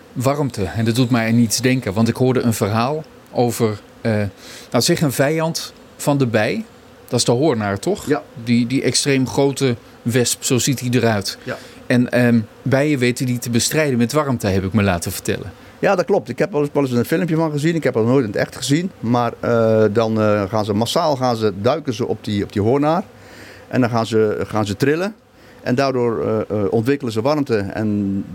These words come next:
Speaker 2: die warmte kunnen zij nog wel verdragen, maar de hoornaar niet meer. Dus die, die sterven eraan.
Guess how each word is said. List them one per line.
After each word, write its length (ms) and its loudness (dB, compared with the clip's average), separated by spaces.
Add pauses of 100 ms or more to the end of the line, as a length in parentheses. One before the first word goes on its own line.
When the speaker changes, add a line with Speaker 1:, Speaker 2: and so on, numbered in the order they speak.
(240)
Speaker 2:
die 160 -2
warmte 520 0
kunnen 460 0 (360)
zij 260 0
nog 140 -2
wel 160 2
verdragen, 420 -2
maar 140 0
de 60 -2
hoornaar 380 -2
niet 100 0
meer. 240 -2
Dus 160 -8
die, 260 -4
die 100 -4
sterven 340 -2
eraan. 240 -4